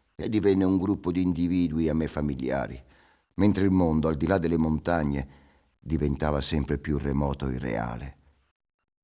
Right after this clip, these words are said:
C'era Jacob, il mio padrone, un uomo bonario quando non era arrabbiato. C'era Pedro,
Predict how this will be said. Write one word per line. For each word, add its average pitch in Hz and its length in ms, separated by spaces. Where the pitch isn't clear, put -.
C'era 80 300
Jacob, 73 580
il 71 100
mio 80 180
padrone, 78 580
un - 100
uomo 160 260
bonario 78 680
quando 69 260
non 69 180
era 73 300
arrabbiato. 67 720
C'era 71 240
Pedro, 73 560